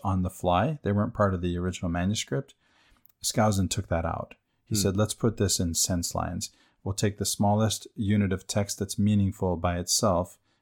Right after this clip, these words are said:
Speaker 1: which is not gonna be a sentence, but rather a clause, and put that on e-, one of those on each line." And then he put the verse numbers in so you could follow
Speaker 2: Yeah.
Speaker 1: along with your,
Speaker 2: Yeah. Yeah.
Speaker 1: your church
Speaker 2: Oh,
Speaker 1: edition.
Speaker 2: one thing I wanted to say about Skousen, you,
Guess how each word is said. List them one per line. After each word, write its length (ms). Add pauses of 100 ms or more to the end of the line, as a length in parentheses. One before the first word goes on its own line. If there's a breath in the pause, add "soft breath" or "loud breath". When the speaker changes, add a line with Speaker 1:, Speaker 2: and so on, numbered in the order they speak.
(220)
Speaker 1:
which 200
is 240
not 240
gonna 140
be 120
a 40
sentence, 420
but 180
rather 260
a 60
clause, 560 (580)
and 340
put 200
that 320 (120)
on 160
e-, 160
one 240
of 80
those 200
on 140
each 240
line." 280
And 260
then 80
he 80
put 180
the 80
verse 280
numbers 300
in 120
so 140
you 120
could 140
follow 300
Speaker 2:
Yeah. 180
Speaker 1:
along 160
with 200
your, 140
Speaker 2:
Yeah. 280 (260)
Yeah. 200
Speaker 1:
your 180 (220)
church 240
Speaker 2:
Oh, 40
Speaker 1:
edition. 360
Speaker 2:
one 200
thing 180
I 40
wanted 240
to 40
say 220
about 340
Skousen, 580
you, 160